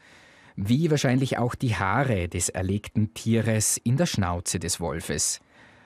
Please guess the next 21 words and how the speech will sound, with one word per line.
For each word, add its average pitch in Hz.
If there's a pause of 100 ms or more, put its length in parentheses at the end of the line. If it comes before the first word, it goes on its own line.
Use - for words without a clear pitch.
(120)
Nach 92
ein 87 (120)
paar -
Minuten 104
lässt 92
er 95
vom 117
Rotwild 101
ab. - (2000)
Mit -
der 95
Kamera 113
festgehalten 123 (380)
hat -
die 143
Szene 139 (120)
Jägerkollege 107
Toni 107
Wilhelm, 104 (400)
der 90
zufällig 110